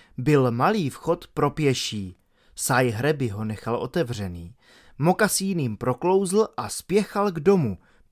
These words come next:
Pečlivě se přitom držel ve stínu.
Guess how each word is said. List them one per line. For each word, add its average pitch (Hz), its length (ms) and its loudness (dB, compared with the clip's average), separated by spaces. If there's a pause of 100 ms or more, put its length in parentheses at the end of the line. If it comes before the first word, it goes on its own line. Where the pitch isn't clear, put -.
Pečlivě 139 640 0
se 131 180 -4
přitom 110 420 -4
držel 120 380 -2
ve 135 120 0
stínu. 104 540 -8